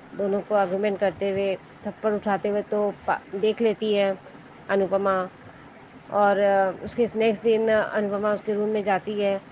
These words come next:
मैं तो सोची थी कि थप्पड़ मारेगी अनुपमा अदीप पर, और अदीप को थप्पड़ नहीं मार के सीधा पाखी को कमरे से बाहर लेकर आती है अपने room में। बोले, "कब से चल रहा है ये सब चीज़?" पूछी, मतलब देखी, तो उसने कहा कि, "मम्मी, husband wife का बीच का बात है," लेकिन वो बोले कि, "तुम कुछ नहीं बोलोगी, पर मैं तो बहुत कुछ करूँगी।"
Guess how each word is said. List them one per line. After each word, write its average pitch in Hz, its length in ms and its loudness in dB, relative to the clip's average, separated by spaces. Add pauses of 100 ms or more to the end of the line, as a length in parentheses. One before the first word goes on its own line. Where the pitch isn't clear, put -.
(240)
मैं 214 100 0
तो - 80 -16
सोची 226 240 0
थी 247 140 -2
कि 233 100 -4
थप्पड़ 226 340 -2
मारेगी 208 380 0
अनुपमा 208 420 -2 (140)
अदीप 208 280 -4
पर, 208 240 0 (420)
और 208 60 0
अदीप 208 220 2
को 233 80 2
थप्पड़ 214 340 -2
नहीं 220 100 2
मार 208 180 0
के 208 120 -4
सीधा 214 260 -2
पाखी 190 340 -4
को 214 120 -4
कमरे 196 300 -4
से 208 120 -8
बाहर 185 240 -4
लेकर 208 240 -4
आती 190 220 -2
है 202 60 -2
अपने 196 160 -6
room 190 180 -6
में। 190 200 -4
बोले, 208 140 -4 (120)
"कब 202 100 -2
से - 180 -6
चल 208 180 -4
रहा 190 180 -4
है 202 80 0
ये 190 80 -2
सब 175 200 -12
चीज़?" 208 140 -8
पूछी, 254 420 -4 (520)
मतलब 220 200 2
देखी, 220 400 2 (380)
तो 220 60 -6
उसने 233 200 0
कहा 226 200 2
कि, 220 120 -2
"मम्मी, 220 240 2
husband 208 360 -2
wife 214 220 -2
का 220 80 -2
बीच 196 200 -8
का 214 120 0
बात 185 280 -2
है," 202 80 -2
लेकिन 208 220 -4
वो 214 160 -2
बोले 220 180 0
कि, 233 140 -8
"तुम 254 340 -4
कुछ 262 240 -2
नहीं 254 100 2
बोलोगी, 226 300 2
पर 240 140 -2
मैं 214 160 0
तो 220 100 -4
बहुत 196 240 -2
कुछ 190 140 -10
करूँगी।" 170 400 -8